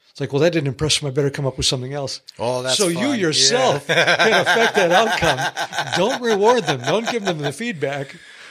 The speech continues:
Speaker 1: You know,
Speaker 2: See
Speaker 1: for
Speaker 2: what they
Speaker 1: what they
Speaker 2: do.
Speaker 1: say and
Speaker 2: Yeah.
Speaker 1: see what they do, and
Speaker 2: Yeah.
Speaker 1: watch them ratchet up. Watch them ratchet up because, um, they will,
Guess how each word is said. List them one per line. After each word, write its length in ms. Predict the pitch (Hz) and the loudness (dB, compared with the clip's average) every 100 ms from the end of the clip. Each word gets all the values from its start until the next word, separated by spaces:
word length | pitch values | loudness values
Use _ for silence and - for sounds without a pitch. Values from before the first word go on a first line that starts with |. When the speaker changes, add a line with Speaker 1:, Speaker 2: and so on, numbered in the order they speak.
| - - _ | -20 -20 _
Speaker 1:
You 120 | 160 | -6
know, 160 | 147 147 | -4 0
Speaker 2:
See 160 | - | 2
Speaker 1:
for 60 | 151 | 2
Speaker 2:
what 80 | 147 | 2
they 60 | 131 | 2
Speaker 1:
what 60 | |
they 120 | 135 | 2
Speaker 2:
do. 100 | 143 | 2
Speaker 1:
say 140 | 151 202 | 2 -2
and 80 | 160 | 0
Speaker 2:
Yeah. 80 | 135 | 2
Speaker 1:
see 60 | |
what 140 | 123 202 | 2 2
they 120 | 202 | 2
do, 260 | 247 175 - | 2 0 -2
and 100 | 180 | -4
Speaker 2:
Yeah. 40 | 208 | 0
Speaker 1:
watch 140 | 220 - | 0 -2
them 120 | 190 | 0
ratchet 320 | 214 208 170 | 0 0 -2
up. 180 | 156 180 170 _ _ _ - | -6 -8 -18 _ _ _ -4
Watch 180 | 156 185 | -2 0
them 120 | 190 | 0
ratchet 300 | 151 151 147 | 0 0 0
up 260 | 202 - _ | -2 -4 _
because, 400 | 139 - 147 131 | -6 0 0 2
um, 360 | 135 131 131 - | 2 0 -4 -6
they 100 | 143 | 0
will, 380 | 131 214 202 - | 2 2 0 -4